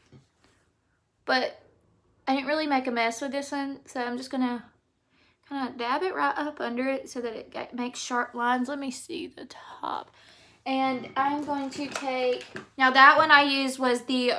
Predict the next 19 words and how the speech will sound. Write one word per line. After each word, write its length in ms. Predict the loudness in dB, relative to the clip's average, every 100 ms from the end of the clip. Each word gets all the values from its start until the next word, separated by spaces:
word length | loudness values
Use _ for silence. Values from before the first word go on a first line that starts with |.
| 0
Revlon, 560 | 0 0 4 4 4
no, 400 | 0 2 2 2 -2
this 160 | -6 -4
is 100 | -2
Maybelline 680 | 2 2 2 0 2 0 -2 -10 -20 -6
Instant 320 | -4 0 0 2
Age 200 | 0 0
Rewind 460 | 0 2 2 0
in 140 | -4 -8
the 120 | -8
shade 640 | -6 -4 -2 0 -2 -4 -12 _ _ -4
Ivory. 460 | 0 0 0 -4 -8 _ _ _ _ _ _ -6 -6 -6 -12 -16 -16 _ -20 -16 -14 -14 -16 _ _ _ -14 0
And 240 | 2 4
now 640 | 4 4 6 6 4 0 -6 -2 -2 -2 -4
I 180 | -2 0
am 180 | 0 -2
going 380 | -4 -4 -4 -4
to 480 | -6 -6 -4 0 0 0 -2 -4 -10 -20 -20 -20 _ -4
use 560 | 0 2 2 -2 -6